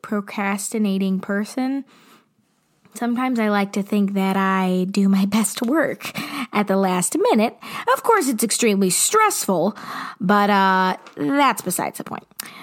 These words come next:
<laughs> Okay, this is, I hope somebody can relate to this when I say this, because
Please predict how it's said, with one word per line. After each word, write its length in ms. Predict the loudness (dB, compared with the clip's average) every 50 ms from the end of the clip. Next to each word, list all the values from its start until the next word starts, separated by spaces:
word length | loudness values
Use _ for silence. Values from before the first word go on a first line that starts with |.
| -18 -16 -16 -16 -18 -18 -20 -20 -20 _ _ _ _ _ _ _ _ _ _ _ _ _ _ 0
<laughs> 600 | 0 2 2 0 -2 -2 0 0 0 0 -4 -12 -14 -14 _ _ _ -12 -8 -6 -6 -6 -6 -6 -8 -10 -12 -12 -6 -4
Okay, 400 | -2 0 2 2 0 0 -2 -4 -8 -12 -14 -12 -10 -10 -10 -10
this 380 | -8 -8 -6 -2 0 2 2 2
is, 340 | 2 2 2 2 0 0 -2 -4 -8 -10 -14 -16 _ _ -2
I 260 | 0 2 2 2 0 -2 2
hope 220 | 2 2 2 2
somebody 340 | 2 2 2 4 4 2 2
can 140 | 2 2 2
relate 300 | 2 4 2 2 0 0
to 60 | 0
this 200 | 0 0 0 0
when 100 | 0 0
I 100 | 0 0
say 220 | -2 -2 0 0
this, 220 | 0 0 -2 -2 -2
because 800 | -4 -4 -4 -2 -2 -2 0 0 0 0 -2 -2 -4 -6 -8